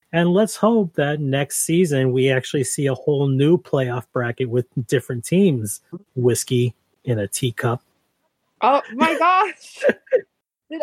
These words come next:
Speaker 2: I don't even think my team broke, like, a hundred points this se-, this season.
Speaker 1: In any one of
Speaker 2: Like,
Speaker 1: your
Speaker 2: I
Speaker 1: games,
Speaker 2: felt
Speaker 1: I
Speaker 2: like
Speaker 1: think you did. I think one of your highest scoring games was, like, a hundred and twenty something.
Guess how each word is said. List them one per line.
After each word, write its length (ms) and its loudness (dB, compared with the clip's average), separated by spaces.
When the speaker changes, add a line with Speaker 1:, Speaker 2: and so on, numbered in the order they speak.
Speaker 2:
I 100 2
don't 160 2
even 260 -10
think 340 -14
my 160 0
team 400 -10
broke, 260 2
like, 200 2
a 120 2
hundred 320 -2
points 380 -2
this 200 -2
se-, 240 -8
this 240 2
season. 240 -2
Speaker 1:
In 80 0
any 240 0
one 140 2
of 40 2
Speaker 2:
Like, 100 2
Speaker 1:
your 140 2
Speaker 2:
I 80 2
Speaker 1:
games, 160 0
Speaker 2:
felt 140 0
Speaker 1:
I 60 4
Speaker 2:
like 100 -2
Speaker 1:
think 260 0
you 320 0
did. 260 2
I 100 2
think 220 -2
one 140 2
of 60 2
your 120 2
highest 340 0
scoring 500 0
games 320 0
was, 140 -4
like, 140 -2
a 100 -2
hundred 360 2
and 220 -2
twenty 360 -2
something. 480 -8